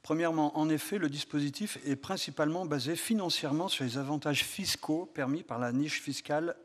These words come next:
appelée Censi-Bouvard, qui a été créée principalement à l'origine pour aider le financement des ehpad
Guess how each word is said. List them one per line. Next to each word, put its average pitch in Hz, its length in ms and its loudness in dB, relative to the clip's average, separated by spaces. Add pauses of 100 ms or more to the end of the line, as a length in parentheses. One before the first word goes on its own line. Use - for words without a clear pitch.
appelée 135 340 0
Censi-Bouvard, 135 840 0 (1160)
qui - 80 -2
a 151 40 6
été 147 220 -4
créée 156 400 -2
principalement 160 680 -2
à - 20 2
l'origine 143 420 0
pour 131 200 -4
aider 139 180 0
le 156 60 -4
financement 143 500 2
des 120 280 2
ehpad 120 440 0